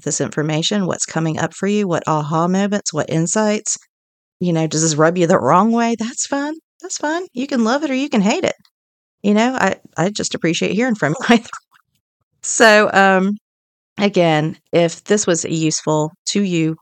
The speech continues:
or to somebody else that you know who has experienced body betrayal on some level, please share it with them. You can go through your contacts. Another nice call to action, um, would be to please, when you listen to this podcast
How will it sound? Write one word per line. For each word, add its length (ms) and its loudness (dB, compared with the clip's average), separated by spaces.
or 140 -4
to 100 -6
somebody 480 0
else 500 -2
that 140 -6
you 120 0
know 260 0
who 240 -4
has 520 -2
experienced 680 -2
body 260 0
betrayal 600 0
on 160 -4
some 200 0
level, 240 0
please 200 -6
share 240 0
it 100 -4
with 140 -12
them. 360 -2
You 60 -16
can 80 0
go 160 2
through 160 -6
your 80 -6
contacts. 880 -4
Another 460 0
nice 520 0
call 260 -4
to 140 -6
action, 540 -4
um, 300 0
would 140 0
be 140 -2
to 100 -4
please, 600 -2
when 180 2
you 120 2
listen 360 -2
to 100 -4
this 180 -4
podcast 920 -6